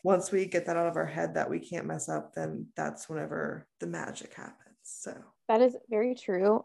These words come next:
Speaker 2: I definitely have a fear of failure as well. If I think, like, "Okay, well, there's no reason to start this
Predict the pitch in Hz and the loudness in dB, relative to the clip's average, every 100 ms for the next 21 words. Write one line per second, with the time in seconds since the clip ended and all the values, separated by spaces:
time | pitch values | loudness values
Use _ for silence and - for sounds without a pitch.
0 | - - 233 269 220 214 - 202 185 160 | 0 2 4 6 4 2 -2 -2 2 2
1 | - 202 - - 135 - 196 - - - | 0 -6 -4 -2 -2 -2 -6 -4 -6 -4
2 | - - - 202 220 214 175 214 220 _ | -6 -8 -8 4 8 8 8 4 0 _
3 | _ _ _ - 214 214 214 202 196 196 | _ _ _ 0 4 6 6 2 4 4
4 | 180 175 _ _ - 220 226 185 190 226 | 4 2 _ _ 8 10 10 8 6 8
5 | 202 202 202 208 214 226 240 247 240 233 | 8 10 8 4 4 4 4 2 2 -2
6 | - 247 302 208 185 208 | 4 4 4 4 4 4